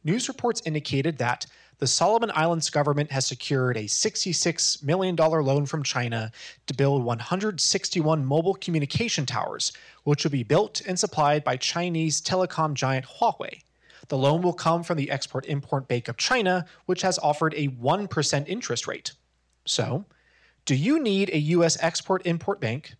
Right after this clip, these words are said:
as part of a whole-of-government approach to help the Solomon Islands buy made in the U S A goods and services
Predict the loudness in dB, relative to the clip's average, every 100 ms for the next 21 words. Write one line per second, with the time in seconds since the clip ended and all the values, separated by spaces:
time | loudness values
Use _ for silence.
0 | _ -2 -2 0 2 2 4 2 0 0
1 | 4 4 4 0 0 2 2 2 0 -2
2 | -2 -2 -4 -6 -8 -18 -18 -4 -2 2
3 | 2 2 0 0 4 4 2 0 0 2
4 | 2 0 0 0 2 0 0 0 2 0
5 | -2 0 0 2 4 4 2 2 0 2
6 | 2 2 -2 -2 0 0 0 -2 -2 -4